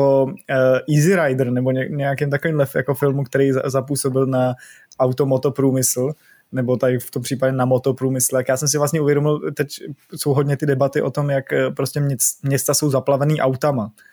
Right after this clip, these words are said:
A já nevím, jsme se o tom taky bavili jako v, v případě, eh, Prahy. Eh, tak tady je jako prostě je spousta lidí, kteří fakt jako vjedou do toho centra autem v jednom člověku a jedou asi do práce, nebo já nevím, kam jedou.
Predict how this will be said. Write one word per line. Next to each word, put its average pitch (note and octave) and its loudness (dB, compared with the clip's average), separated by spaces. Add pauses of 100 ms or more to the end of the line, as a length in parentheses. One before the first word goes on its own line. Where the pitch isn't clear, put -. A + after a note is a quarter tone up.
(240)
A B2+ 2
já B2 4
nevím, A#2 -2
jsme C3 -4
se B2+ 0
o B2 -2
tom C3 -4
taky A#2+ -2
bavili B2+ 2
jako B2+ 0
v, B2+ -12
v C#3+ -6
případě, B2 -2 (260)
eh, C3+ 0 (280)
Prahy. A#2 -2 (920)
Eh, C#3 0 (320)
tak B2 -2 (200)
tady B2+ 0
je B2+ 2
jako A#2+ -4 (120)
prostě C3 -2 (300)
je B2 -4
spousta C3 -4
lidí, B2+ -2
kteří B2+ -4
fakt B2 -4
jako C3 -4
vjedou B2+ 2
do B2 0
toho C3+ 2
centra B2+ 0
autem C3+ -4
v B2+ -2
jednom B2+ -2
člověku B2+ -4
a C3 4
jedou B2+ 0
asi B2 -4
do C3+ -2
práce, A#2+ -2
nebo B2 -2
já C3 -2
nevím, A#2+ -2
kam A#2+ -6
jedou. A#2+ -4